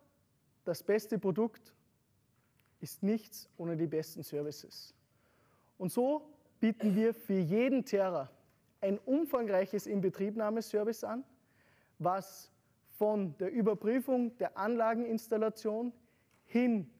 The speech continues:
zur Inbetriebsetzung selbst, zur Konfiguration der Anlage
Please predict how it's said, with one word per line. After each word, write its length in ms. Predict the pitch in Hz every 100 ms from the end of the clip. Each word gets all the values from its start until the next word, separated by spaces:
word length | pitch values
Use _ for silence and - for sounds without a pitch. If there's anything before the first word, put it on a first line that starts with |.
| _ _ _ _
zur 280 | - 185 175 - _
Inbetriebsetzung 1000 | - 247 226 226 220 226 - 180 - 170
selbst, 540 | - 196 247 - - - -
zur 300 | 196 - -
Konfiguration 880 | 226 262 269 226 220 214 208 202
der 180 | 208 -
Anlage 640 | 175 190 180 165 165 160